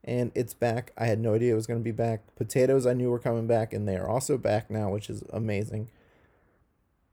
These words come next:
But man, I did not know the Quesalupa was coming back, and I was super excited after I, uh, found out. And I'm ex-, super excited for you guys to hear this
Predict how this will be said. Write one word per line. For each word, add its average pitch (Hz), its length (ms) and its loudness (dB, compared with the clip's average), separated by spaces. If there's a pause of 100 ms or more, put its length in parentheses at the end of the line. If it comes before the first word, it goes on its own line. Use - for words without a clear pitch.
(120)
But 117 140 4
man, 110 520 2
I 117 180 0
did 107 160 0
not 107 380 0
know 104 180 -2
the 110 80 -4
Quesalupa 113 520 -2
was 110 140 0
coming 107 300 -4
back, 107 220 0
and 98 100 -6
I 95 140 -4
was 104 200 -8
super - 520 -2
excited 107 380 2
after 107 520 -4 (680)
I, 120 40 -4
uh, 101 160 0
found 107 360 -2
out. 139 300 2 (920)
And 110 360 -2 (100)
I'm 113 180 0
ex-, 131 140 -6
super 143 420 0
excited 131 520 -2
for - 80 -6
you 131 120 -4
guys 123 280 -2
to 123 100 -6
hear 127 140 0
this 123 320 -4